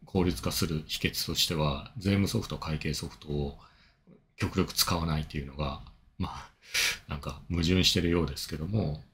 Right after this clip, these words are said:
それが秘訣ではあります。まあ、ああいうソフトってもう非効率なんで、非効率だし、見た目も良くないしっていうので。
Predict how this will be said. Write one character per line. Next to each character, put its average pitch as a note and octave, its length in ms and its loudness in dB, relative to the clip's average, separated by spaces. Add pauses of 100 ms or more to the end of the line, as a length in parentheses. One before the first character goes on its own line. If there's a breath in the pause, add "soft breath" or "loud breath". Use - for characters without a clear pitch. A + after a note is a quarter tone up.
(240)
そ - 140 -6
れ D2+ 100 -2
が C#2+ 80 0
秘 - 240 -6
訣 D#2+ 220 -2
で C#2+ 100 -2
は C#2 160 -4
あ C2+ 60 -10
り B1+ 80 -16
ま C2+ 140 -16
す。 - 260 -18 (320)
ま E2+ 120 0
あ、 - 20 2
あ - 40 2
あ G2 40 6
い G#2+ 80 10
う G#2+ 60 8
ソ G#2+ 140 4
フ - 60 -6
ト D#2+ 100 -2
っ - 20 -10
て C#2+ 100 -10
も C2+ 120 -10
う - 20 -16
非 - 140 -6
効 A2+ 140 6
率 F2+ 220 -2
な - 60 -18
ん D2 100 -20
で、 - 80 -20 (140)
非 - 120 -20
効 G2 140 -2
率 D#2 200 -6
だ C2+ 120 -4
し、 C#2+ 300 -2
見 D2 80 -12
た D#2+ 120 -6
目 D#2+ 100 -2
も D#2 180 -4
良 D#2 80 -12
く D2 160 -10
な C#2+ 120 -12
い C#2+ 60 -18
し - 260 2
っ - 40 -20
て - 80 -20
い D2+ 40 -18
う D2+ 60 -20
の D2+ 100 -20
で。 - 160 -20